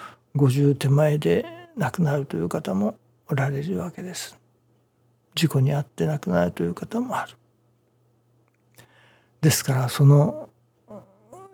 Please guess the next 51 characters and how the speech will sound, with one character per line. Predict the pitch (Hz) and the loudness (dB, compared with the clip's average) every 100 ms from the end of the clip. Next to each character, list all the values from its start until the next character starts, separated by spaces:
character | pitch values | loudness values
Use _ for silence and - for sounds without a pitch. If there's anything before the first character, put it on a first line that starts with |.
| - | 4
今 | 135 131 | 6 6
難 | 165 139 135 | 6 6 4
儀 | 139 | 4
を | 135 151 | 2 0
し | |
て | - - - | -2 -4 -2
お | 151 | 0
ら | 147 | 0
れ | 156 | 0
る | - 185 | -4 -6
方 | - - | -6 -6
が | 147 139 294 302 - - | -6 -8 -10 -16 -16 -2
ラ | 143 | 2
イ | 139 | 2
ン | 135 | 0
で、 | 151 - _ _ _ 147 | -4 -10 _ _ _ 2
「今 | 135 | 2
心 | - 147 143 | 4 2 2
臓 | 147 160 | 2 0
発 | 160 - | -2 -8
作 | 180 196 | -8 -8
で | |
す」 | - - _ _ _ _ _ _ _ _ _ | -8 -10 _ _ _ _ _ _ _ _ _
と | 202 - - _ _ _ _ | 2 2 -2 _ _ _ _
言 | - 156 | -4 -4
っ | |
て、 | - 165 | -2 -2
そ | - 160 | 0 0
こ | 175 | 2
ま | 180 | 4
で | 175 - | 4 2
で、 | - - - _ - | 0 -4 -8 _ -4
ま | 165 | -2
あ、 | 156 - _ _ _ - | -2 -8 _ _ _ 2
メ | 135 | 2
ッ | |
セ | - 131 | 2 -4
ー | |
ジ | 127 151 | -4 0
が | 147 180 | 0 -2
切 | - 151 | 0 0
れ | 135 | 2
て | 113 | 0
い | 73 | -2
た | - | -2
わ | 76 147 | -4 -4
け | - | -8
で | - | -8
す | - | -8
か | - | -8
ら、 | - - | -14 -14